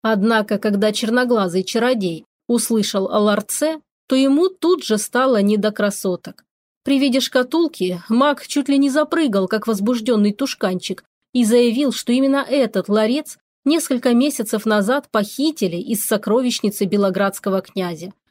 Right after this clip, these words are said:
Причём, как это сделали, до сих пор оставалось загадкой.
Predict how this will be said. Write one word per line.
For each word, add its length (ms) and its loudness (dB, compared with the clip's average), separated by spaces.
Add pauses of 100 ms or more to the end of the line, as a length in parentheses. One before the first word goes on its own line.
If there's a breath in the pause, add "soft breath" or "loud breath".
(180)
Причём, 400 0
как 220 0
это 180 0
сделали, 540 -2
до 140 0
сих 260 -2
пор 200 0
оставалось 560 0
загадкой. 680 -6